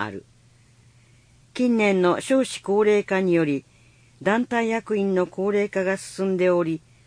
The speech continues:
さらなる支援が必要と考えるが。答え。ご指摘のように、このままの状態では、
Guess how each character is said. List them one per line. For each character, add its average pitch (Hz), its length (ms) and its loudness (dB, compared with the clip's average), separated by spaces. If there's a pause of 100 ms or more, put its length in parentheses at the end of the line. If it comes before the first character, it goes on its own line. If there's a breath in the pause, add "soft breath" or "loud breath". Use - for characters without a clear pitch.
(360 soft breath)
さ 262 180 -6
ら 269 120 0
な 208 160 -2
る 175 200 0
支 - 220 -4
援 226 200 0
が 214 120 -4
必 196 340 -4
要 202 160 2
と 165 180 -2
考 170 140 -8 (240)
え 147 160 -2
る 131 140 -8
が。 120 200 -10 (1300)
答 180 380 0
え。 - 160 -2 (720)
ご 196 120 0
指 196 100 -2
摘 254 300 0
の 240 140 2
よ 220 200 2
う 165 60 4
に、 123 240 2 (360 soft breath)
こ 180 140 2
の 202 120 4
ま 220 100 4
ま 220 140 4
の 214 180 2
状 202 240 2
態 190 260 2
で 170 100 4
は、 151 200 2